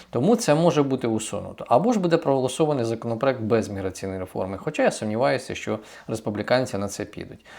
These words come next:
Втім, потрібно голосувати і бюджет. Залишилося не так багато часу, буквально два дні, двадцять восьмого, двадцять дев'ятого лютого.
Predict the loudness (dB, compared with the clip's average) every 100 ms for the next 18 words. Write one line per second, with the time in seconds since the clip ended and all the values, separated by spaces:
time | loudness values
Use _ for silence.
0 | -16 0 2 4 4 4 6 4 4 6
1 | 4 4 0 0 0 0 0 -2 -4 -20
2 | -20 -20 -4 0 2 6 6 4 0 2
3 | 2 2 2 0 4 2 2 -4 0 2
4 | 4 2 2 2 2 -2 2 0 2 -2
5 | 0 -2 0 -2 -2 -2 2 2 2 -4
6 | -2 -2 -2 -2